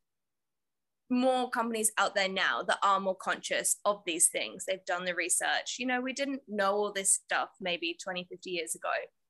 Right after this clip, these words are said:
Now that we do know, you just have to choose to buy those products that maybe don't have those chemicals, toxins in,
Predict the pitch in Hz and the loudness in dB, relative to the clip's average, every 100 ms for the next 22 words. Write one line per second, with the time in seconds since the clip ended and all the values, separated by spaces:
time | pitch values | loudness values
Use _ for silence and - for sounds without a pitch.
0 | _ - 220 208 214 220 208 202 190 180 | _ -4 0 4 2 2 -2 -2 -2 0
1 | 156 175 208 190 196 - 185 - 180 - | 0 -2 -6 -6 -4 -4 -6 -8 -10 -6
2 | 202 180 180 208 - 202 175 175 _ - | -4 -2 -4 -4 -4 0 -2 -2 _ -12
3 | - _ _ _ _ - 180 180 180 185 | -12 _ _ _ _ 0 2 4 2 2
4 | 180 180 - 180 170 170 - - - 175 | 2 0 -2 0 2 0 -2 -4 -4 -8
5 | 170 165 - _ - 208 185 - 180 170 | -8 -10 -12 _ -6 0 0 -2 -6 -6
6 | - 170 165 156 180 - - - - - | -4 -4 -2 -2 0 0 -2 -12 -20 -12
7 | 185 180 180 175 - 190 - 185 175 180 | -10 -8 -8 -8 -8 -10 -8 -8 -6 -6
8 | - - 226 | -6 -10 -16